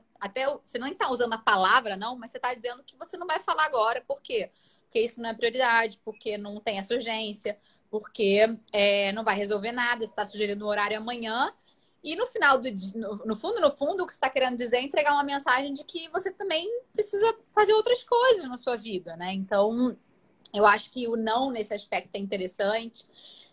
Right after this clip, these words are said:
É, quando você, por exemplo, recebe uma, eu, eu já recebi uma oferta, né? Uma outra oferta, enfim, de, de carreira e precisei dizer não.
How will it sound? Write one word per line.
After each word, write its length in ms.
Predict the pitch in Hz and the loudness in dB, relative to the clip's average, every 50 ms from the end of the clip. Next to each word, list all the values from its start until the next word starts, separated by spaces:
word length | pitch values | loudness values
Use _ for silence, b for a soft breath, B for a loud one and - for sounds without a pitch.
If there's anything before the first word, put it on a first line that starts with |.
| B - | B 4
É, 1160 | 208 202 202 202 196 196 196 196 196 190 190 190 190 190 190 185 185 185 180 180 175 175 170 170 - _ _ _ _ _ _ | 6 6 8 8 6 4 4 2 2 0 0 -2 -2 -2 -2 -2 -2 -2 -2 -2 -4 -4 -6 -8 -10 _ _ _ _ _ _
quando 320 | - 240 254 247 269 240 | -4 -4 -2 -2 -4 -4
você, 340 | 220 247 247 247 - 247 220 | -4 -4 -6 -4 -6 -8 -8
por 160 | 208 - 247 240 | -2 2 4 4
exemplo, 460 | 233 233 220 233 - 240 247 - 226 | 4 2 0 -4 -6 -8 -10 -12 -8
recebe 500 | 233 240 226 - - 220 214 214 202 240 | -6 -6 -6 -2 0 0 0 2 0 -2
uma, 720 | 233 220 220 220 220 220 214 214 214 208 202 202 196 190 - | 0 0 0 0 0 0 0 0 0 0 -2 -2 -2 -2 0
eu, 160 | - 220 226 240 | 2 4 4 4
eu 140 | 233 233 233 | 4 2 2
já 160 | 247 262 269 | 2 0 -2
recebi 420 | 269 226 226 220 - 233 208 190 202 | -2 -4 -6 -4 -4 -6 -6 -6 -10
uma 540 | 208 208 202 202 196 202 190 185 180 175 - _ - | -12 -12 -18 -20 -16 -12 -10 -8 -8 -10 -12 _ -12
oferta, 520 | 196 196 - 233 180 202 - - - 220 | -12 0 2 2 2 2 0 -4 -8 -8
né? 180 | 196 175 175 175 | -6 -6 -6 -6
Uma 300 | 170 170 170 170 170 - | -8 -8 -10 -12 -12 -12
outra 280 | 175 175 185 185 - 190 | -10 -10 -8 -6 -6 -6
oferta, 360 | 190 - 170 175 180 - - | -4 -2 -4 -4 -4 -8 -16
enfim, 240 | 190 _ - 175 165 165 - _ _ _ _ _ | -20 _ -20 -20 -20 -20 -20 _ _ _ _ _
de, 160 | - - 175 165 - _ - | -20 -20 -20 -20 -20 _ -14
de 140 | - - 196 | -12 -12 0
carreira 640 | - 208 180 - 202 190 190 196 220 233 247 240 b b b b _ _ | 2 2 4 4 6 8 8 10 10 8 8 6 b b b b _ _
e 80 | 202 208 | -2 4
precisei 480 | 202 214 196 196 - - 180 190 185 | 6 6 6 6 2 2 2 4 4
dizer 200 | 196 190 196 202 | 6 6 6 6
não. 420 | 202 214 202 196 202 233 254 285 | 6 6 4 4 2 0 0 -2